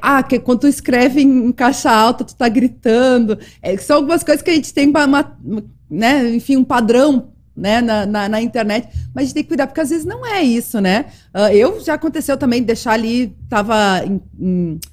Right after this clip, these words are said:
no fixo, né? O caps lock no fixo aqui, e eu no computador ia escrevi no WhatsApp tudo em caixa alta, a pessoa, "Tá, mas calma, não precisa ficar braba." Eu disse, "Mas eu não tô braba, <laughs> foi sem querer."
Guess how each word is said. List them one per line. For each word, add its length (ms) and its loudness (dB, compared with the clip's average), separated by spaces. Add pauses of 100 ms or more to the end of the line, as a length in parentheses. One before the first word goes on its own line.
(140)
no 100 -4
fixo, 680 -4 (180)
né? 260 -2
O 240 -4
caps 320 -8
lock 260 -4
no 120 -4
fixo 360 -10
aqui, 280 -8 (260)
e 80 -4
eu 100 2
no 120 -4
computador 440 -2
ia 100 -6
escrevi 500 -4
no 80 -2
WhatsApp 520 -4
tudo 200 -6
em 40 -8
caixa 300 -6
alta, 180 -2
a 40 -8
pessoa, 180 -8
"Tá, 300 -8
mas 180 -8
calma, 380 -2
não 100 2
precisa 260 -6
ficar 200 -6
braba." 240 0
Eu 120 -4
disse, 140 -4
"Mas 140 0
eu 60 -2
não 60 -2
tô 160 -6
braba, 340 0
<laughs> 220 -6
foi 140 -2
sem 220 -2
querer." 500 0